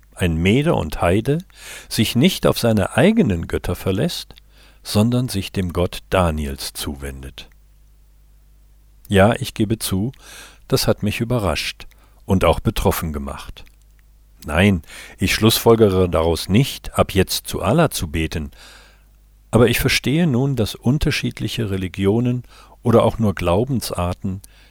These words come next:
kein Grund für Abgrenzung sein dürfen. Sie können im Gegenteil, trotz Unterschiedlichkeiten oder Gegensätzen, Menschen miteinander verbinden.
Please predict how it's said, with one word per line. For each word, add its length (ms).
kein 360
Grund 320
für 300
Abgrenzung 600
sein 260
dürfen. 400
Sie 120
können 300
im 160
Gegenteil, 640
trotz 260
Unterschiedlichkeiten 1200
oder 220
Gegensätzen, 960
Menschen 720
miteinander 640
verbinden. 640